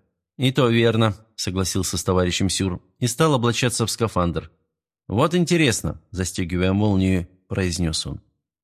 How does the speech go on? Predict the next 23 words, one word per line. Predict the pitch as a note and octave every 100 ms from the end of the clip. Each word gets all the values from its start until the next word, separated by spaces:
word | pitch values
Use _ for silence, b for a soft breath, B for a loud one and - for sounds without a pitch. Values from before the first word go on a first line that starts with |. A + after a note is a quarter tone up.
| _ -
«Можно | A#2+ F#3+ E3+ C3+ G#2
вылечить | C3+ A#2 F#2+ F2+ -
такого | G#2 A#2 G2
заражённого | F#2 A2 A2+ C#3+ E3 A2+ F#2+
с | F2+
помощью | - C#3 A#2 - B2
методики | A#2+ C3 A2+ G2+ A#2+
твоего | A2+ A#2 A#2 A2 -
отца?» | B2+ B2+ - E2+ - _ _ _ _
«М-м-м», | A2+ C#3+ E3 E3 E3 D#3 D#3 D3+ _ _
промычал | F#2+ G2 F#2+ G2+ -
озадаченный | G2+ G2 F#2+ - G2
Гумар. | F#2 G2 G2+ F2+ _ _ _ -
«Можно | A#2 A#2+ B2 C#3 G3 F3 F3+ E3+
попробовать | E3+ F3 D#3 A2 G2+ -
смоделировать | A#2 B2 C3 B2+ A2 G2+ A2
этот | G2 G2
процесс? | - A#2+ G#2+ F2 - _ _ _ _ -
Ты | C#3
хочешь | C3 E3 - D3 -
захватить | C3 A#2+ C3 D3 E3+ C#3 - _ -
его | C3 C#3+ C#3
живьём?» | C3 C#3+ G#3 E3+